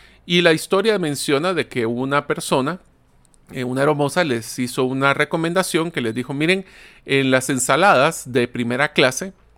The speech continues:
eh, me he dado cuenta de que el noventa y cinco por ciento de las personas no les gustan las aceitunas. ¿Por qué no eliminamos las aceitunas de las ensaladas de la primera clase y eso podremos ahorrar una cantidad de dinero?".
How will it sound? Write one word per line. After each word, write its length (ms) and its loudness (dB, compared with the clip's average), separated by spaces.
eh, 160 -2
me 80 -2
he 40 0
dado 280 2
cuenta 400 2
de 200 -6
que 220 0
el 140 -2
noventa 480 -2
y 80 -8
cinco 300 -6
por 160 -6
ciento 240 -4
de 40 -2
las 120 -4
personas 560 -4
no 220 0
les 220 2
gustan 380 -2
las 160 -6
aceitunas. 720 -4
¿Por 140 -2
qué 120 0
no 80 -2
eliminamos 640 0
las 220 0
aceitunas 640 0
de 100 2
las 220 -2
ensaladas 720 2
de 120 0
la 140 -4
primera 380 -4
clase 300 2
y 100 0
eso 260 -2
podremos 540 0
ahorrar 400 4
una 220 -2
cantidad 360 -4
de 60 -2
dinero?". 240 -6